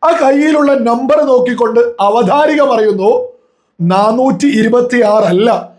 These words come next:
ഞാൻ വിളിച്ചിട്ടുള്ളത് ഇരുന്നൂറ്റി നാൽപത്തി ആറ് ആണ്" എന്ന്. അത് കേട്ട് ആ ഒരു സാധാരണക്കാരൻ, നമ്മൾ അദ്ദേഹത്തിന്റെ ഫോട്ടോയാണ് ഞാനിവിടെ കൊടുത്തിട്ടുള്ളത്, ആ സാധാരണക്കാരൻ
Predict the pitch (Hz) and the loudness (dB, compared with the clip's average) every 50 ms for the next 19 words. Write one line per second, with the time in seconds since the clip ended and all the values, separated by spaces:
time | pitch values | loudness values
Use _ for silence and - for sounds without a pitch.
0 | _ _ _ _ 175 160 185 202 240 269 240 208 208 220 214 - - 269 - - | _ _ _ _ -6 -2 -2 -2 -2 0 0 0 0 0 0 0 -2 -2 -2 0
1 | 226 220 208 180 214 208 - 196 208 214 220 233 233 226 - - 330 330 - 196 | 0 0 0 0 -2 -4 -4 -2 -2 0 2 2 0 0 0 -4 -8 -8 -6 -2
2 | 190 196 202 214 - - 226 180 - - 233 247 240 - - 185 202 220 240 269 | 0 0 0 0 0 -2 -4 -4 -2 -4 -4 -6 -6 -6 -2 0 0 2 2 2
3 | 262 233 220 226 233 254 277 - - - 226 240 254 285 269 208 131 - - - | 2 2 0 0 0 -2 -4 -6 -4 -2 0 0 2 0 0 0 -2 -6 -10 -16
4 | _ _ _ - _ _ _ 262 277 302 339 359 349 320 277 277 277 294 294 302 | _ _ _ -20 _ _ _ 0 0 2 0 0 0 0 0 0 0 0 0 2
5 | 320 311 320 330 311 311 - 269 247 254 - 196 233 262 277 285 285 285 285 285 | 2 2 2 0 -2 0 -2 -2 0 0 0 0 0 0 0 0 0 0 0 2
6 | 285 277 269 - 262 254 269 247 - - 175 180 196 196 190 170 185 196 185 226 | 2 0 0 0 0 0 0 0 -2 -4 -4 -2 0 0 0 0 0 0 0 0
7 | 220 233 233 247 - 214 202 196 202 240 240 233 220 220 220 208 202 208 196 190 | 0 0 0 0 0 0 -2 0 0 0 2 2 2 2 0 0 -2 0 0 -2
8 | 240 - - - _ _ _ - 202 180 190 185 180 240 208 175 175 165 156 185 | -2 -2 -6 -12 _ _ _ -4 -2 0 0 0 0 -2 -2 0 0 0 0 0
9 | - - - - - _ _ _ _ _ _ 311 330 381 370 330 294 269 269 262 | 0 0 -2 -6 -10 _ _ _ _ _ _ 0 0 0 0 0 0 0 0 0
10 | 269 311 311 320 330 330 330 320 311 311 - - 190 185 175 185 226 277 - | 2 0 2 2 2 2 2 0 -2 -2 -2 -2 -2 0 0 0 -2 -2 -6